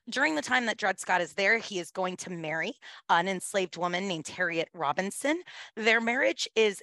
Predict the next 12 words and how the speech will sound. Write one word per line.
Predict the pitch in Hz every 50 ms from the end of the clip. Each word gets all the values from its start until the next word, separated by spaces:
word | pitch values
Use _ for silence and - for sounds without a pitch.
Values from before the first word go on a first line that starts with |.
| _ _ -
interesting | 294 302 - - 269 226 - - - 185 175 196 208
because | 190 202 - - - 196 190 -
they | - 214 196 -
end | 208 208 208 -
up | - - _ - _ _ _
partaking | - - 240 - - 202 - - 208 202 -
in | - 196
a | 190 -
civil | - - 202 170 214 254
ceremony, | 247 - - 202 165 160 156 156 156 156 170 214 247 - - - _
which | - 190 190 - 190
was | 202 180